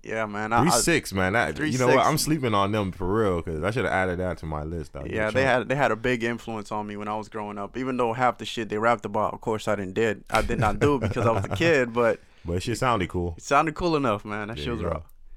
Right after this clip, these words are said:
Speaker 1: raw. Uh, another one is, uh, "Ready to Die" by Biggie.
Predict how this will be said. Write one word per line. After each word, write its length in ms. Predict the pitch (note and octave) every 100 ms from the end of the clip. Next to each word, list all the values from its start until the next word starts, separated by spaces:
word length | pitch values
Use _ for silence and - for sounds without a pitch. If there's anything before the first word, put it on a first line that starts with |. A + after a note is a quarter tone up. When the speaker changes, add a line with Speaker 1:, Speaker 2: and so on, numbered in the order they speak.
| - - - -
Speaker 1:
raw. 380 | A#2+ A#2 A2+
Uh, 20 | A2 - - - - -
another 340 | A2+ C3+ D3
one 260 | D3 C#3+ C3
is, 180 | A#2 A2+
uh, 280 | A2 G#2 -
"Ready 300 | A2 C3 C3+
to 140 | -
Die" 240 | A#2 B2 B2
by 160 | A2+
Biggie. 420 | G#2 A#2 A#2 B2